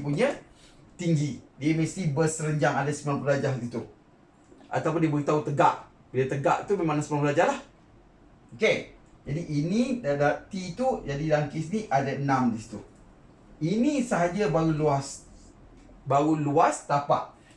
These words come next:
Jadi, kita boleh tulis sekaligus lah sebenarnya. Satu per dua, dua belas tambah lima darab enam. Okey, ni yang ini tinggi bagi trapezium.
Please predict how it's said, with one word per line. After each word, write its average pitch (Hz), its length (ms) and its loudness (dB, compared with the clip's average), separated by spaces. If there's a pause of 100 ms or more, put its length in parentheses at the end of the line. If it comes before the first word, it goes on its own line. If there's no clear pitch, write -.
(100)
Jadi, 156 160 -2
kita 196 240 -2
boleh 196 240 0
tulis 196 240 -4
sekaligus 165 560 0
lah 202 160 2
sebenarnya. 202 320 0
Satu 156 400 -2
per 151 160 -2
dua, 202 480 0 (1120)
dua 139 320 0
belas 151 480 0
tambah 127 480 0
lima 170 560 0 (1300)
darab 160 560 2
enam. 180 480 0 (560)
Okey, 127 480 -2
ni 302 240 -2 (400)
yang 156 320 2
ini 226 400 2 (320)
tinggi 214 720 4
bagi 160 240 2
trapezium. 247 800 2